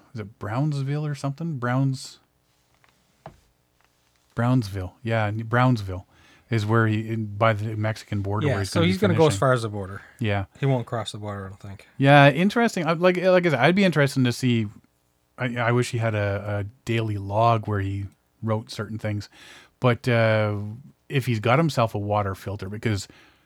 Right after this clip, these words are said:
Speaker 1: he had that big water jug thing,
Speaker 2: Yeah, it
Speaker 1: you
Speaker 2: was,
Speaker 1: know,
Speaker 2: like, five
Speaker 1: five
Speaker 2: gallon
Speaker 1: gallon or
Speaker 2: jug.
Speaker 1: something. And he was, he was emptying it in two days.
Speaker 2: Yeah, <laughs> he's drinking
Speaker 1: Um,
Speaker 2: a lot of water.
Speaker 1: yeah, and then having to find some place to fill it.
Speaker 2: Yeah.
Speaker 1: And then, yeah, like you say, taking away from,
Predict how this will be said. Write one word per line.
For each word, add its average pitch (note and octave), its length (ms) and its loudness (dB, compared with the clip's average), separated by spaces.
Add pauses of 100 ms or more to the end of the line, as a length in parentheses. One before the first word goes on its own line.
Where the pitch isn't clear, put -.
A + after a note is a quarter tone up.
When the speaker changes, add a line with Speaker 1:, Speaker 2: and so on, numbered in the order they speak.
(480)
Speaker 1:
he - 180 2
had C#3+ 140 8
that A2+ 200 2
big A#2+ 140 4
water A2+ 420 4
jug F#2+ 340 -4
thing, G#2 200 -2
Speaker 2:
Yeah, F#2 80 0
it G2 80 -2
Speaker 1:
you D3 60 0
Speaker 2:
was, G#2+ 40 0
Speaker 1:
know, G#2+ 60 2
Speaker 2:
like, G#2 300 0
five D3+ 380 -8
Speaker 1:
five - 0 -
Speaker 2:
gallon A#2 300 2
Speaker 1:
gallon A#2+ 340 6
or A#2+ 40 6
Speaker 2:
jug. A2+ 80 2
Speaker 1:
something. A#2 140 -2
And A#2+ 80 6
he A#2 60 6
was, G#2+ 260 0
he A#2+ 120 -2
was G#2 120 -2
emptying B2 380 0
it G#2 140 -4
in G#2+ 180 -4
two B2+ 160 -2
days. A#2 380 -2 (180)
Speaker 2:
Yeah, E3 140 0 (340)
<laughs> - 140 -20
he's E3 260 0
drinking - 40 0
Speaker 1:
Um, A2 380 4
Speaker 2:
a G#2+ 60 2
lot A#2+ 120 0
of A2+ 60 -8
water. B2 280 -8 (180)
Speaker 1:
yeah, C3 440 4 (160)
and C3 140 2
then C#3 100 8
having C3 240 4
to A2+ 60 2
find B2+ 360 4
some B2+ 140 2
place B2 240 -2
to - 80 -8
fill A#2 300 -8
it. F#3 160 -8 (100)
Speaker 2:
Yeah. C3 180 -2 (500)
Speaker 1:
And A2 140 0
then, A2+ 300 0
yeah, C3+ 400 0
like C#3+ 120 -4
you C#3 100 -2
say, D3 180 2
taking C3+ 400 0
away B2 320 4
from, A2+ 420 0